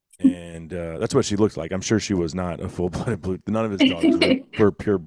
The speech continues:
Speaker 1: purebred. Uh,
Speaker 2: Mm-hmm.
Speaker 1: but I asked him how much it would take for someone to buy that dog from him. And he's not a, you know, extremely wealthy guy.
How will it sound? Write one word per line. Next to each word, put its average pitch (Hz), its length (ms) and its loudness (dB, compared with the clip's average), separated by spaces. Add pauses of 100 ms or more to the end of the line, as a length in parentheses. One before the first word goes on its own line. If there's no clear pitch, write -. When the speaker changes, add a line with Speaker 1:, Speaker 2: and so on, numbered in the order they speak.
(220)
Speaker 1:
purebred. 87 440 -2 (720)
Uh, - 20 8
Speaker 2:
Mm-hmm. 220 280 6
Speaker 1:
but - 160 2
I 101 80 4
asked 113 260 0
him 101 120 0
how 95 140 0
much 101 420 0 (440)
it 104 60 8
would 101 200 8
take 92 320 -2
for - 160 2
someone 90 320 6
to 80 60 0
buy 82 180 2
that 80 160 0
dog - 300 -2
from - 180 -4
him. - 160 -8 (320)
And 151 120 0
he's 175 160 -2
not 196 160 -2
a, 156 140 -4
you 120 240 -6
know, 117 160 -4
extremely 139 400 -2
wealthy 120 400 0
guy. 107 400 -6